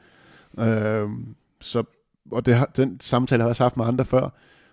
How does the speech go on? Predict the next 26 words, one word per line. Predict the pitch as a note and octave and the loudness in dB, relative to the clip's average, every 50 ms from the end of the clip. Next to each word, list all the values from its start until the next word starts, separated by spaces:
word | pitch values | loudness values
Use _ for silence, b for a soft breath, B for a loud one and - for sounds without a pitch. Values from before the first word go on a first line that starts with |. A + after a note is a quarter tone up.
| b b | b b
På | - A2 | 2 2
mange | A2 A#2 A#2+ C3 C#3+ C3+ | 4 4 2 0 2 2
måder | C3 C3 C3+ B2+ | 2 2 2 2
var | B2 A2+ | 0 0
det | A2+ A2+ | -2 -2
måske | A#2 A2+ - - B2+ B2+ B2 A#2+ | -6 -6 -6 -4 -4 -2 0 0
også | B2 B2+ - - - | -2 -2 -4 -8 -10
for | - B2 | -6 -6
det | A#2 G#2+ | -6 -6
første | - A#2+ C3 C#3 C3+ - C3+ | -4 -4 -6 -4 -4 -4 -4
en | A#2 G#2+ | -4 -2
meget | A2 A2+ A2 | -2 -4 -2
god | - A#2 - | -4 -6 -6
ting | - - E3 F3+ G3+ - | -6 -4 -4 -4 -4 -6
for | D#3+ | -6
gok | D3 - B2+ C3 C3+ - - | -2 -2 -2 -2 -2 -6 -8
i | - B2+ | -12 -8
forhold | - - B2+ A#2+ A#2 | -4 -2 0 0 0
til | - B2+ | -2 -4
at | B2 A#2 | -6 -6
finde | - A#2+ A#2 | -4 -6 -6
tilbage | A2 - A2 - A#2 B2+ | -6 -6 -4 -2 0 -2
til | B2 - A#2+ | -2 -2 -2
de | A#2+ | -2
her | B2 A#2 | -2 -4
ting. | - - B2+ - | -4 -6 -8 -8